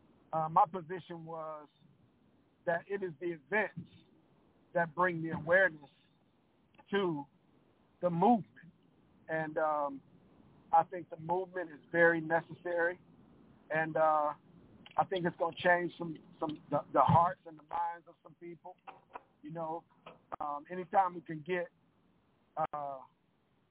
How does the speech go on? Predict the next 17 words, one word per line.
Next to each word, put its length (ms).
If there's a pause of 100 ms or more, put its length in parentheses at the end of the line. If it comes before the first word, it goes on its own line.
our 260 (120)
people 440
together 640 (520)
in 260
unity, 640 (920)
um, 500 (920)
hey, 180
we 200
on 200
to 140
something. 200 (880)
We 140
on 200
to 140
something. 180 (800)
And, 220
uh, 260